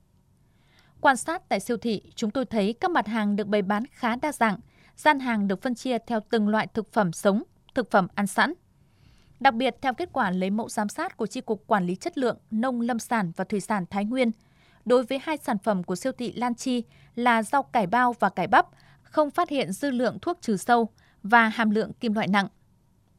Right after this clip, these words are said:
Ngoài siêu thị Lan Chi, qua tìm hiểu chúng tôi được biết, riêng trong tháng hành động vì an toàn thực phẩm năm hai nghìn không trăm hai mươi, từ ngày mười lăm tháng tư đến mười lăm tháng năm, Sở Nông nghiệp Phát triển Nông thôn đã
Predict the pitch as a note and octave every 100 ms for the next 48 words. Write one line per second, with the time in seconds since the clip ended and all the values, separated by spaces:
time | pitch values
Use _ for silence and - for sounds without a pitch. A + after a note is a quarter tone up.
0 | _ _ _ _ _ A#3 B3+ A#3+ - C#4+
1 | - A3+ A#3+ - B3+ A#3+ - - C#4 B3
2 | F#3+ G#3+ E3 G3 G#3 A#3+ F#3 G#3 E4+ -
3 | _ _ - C4+ C4 - A#3+ A3+ G3+ A#3
4 | A3 G3+ G#3+ F#3 A3 C#4+ C#4 A#3+ F#3+ G3
5 | - G#3 E3+ A#3+ B3+ C4 A3 E3 - A#3+
6 | - B3 B3+ B3 C4 A#3+ _ - - -
7 | C4 C4 B3 B3+ D4 C#4 B3 - D4 C#4
8 | - G3+ A#3 C#4+ G#3 A3 G#3 G#3+ B3 A#3
9 | - _ _ _ _ - B3+ A#3 C4+ B3+
10 | - E4+ D4 G3+ A3 A3+ A#3 G#3 G#3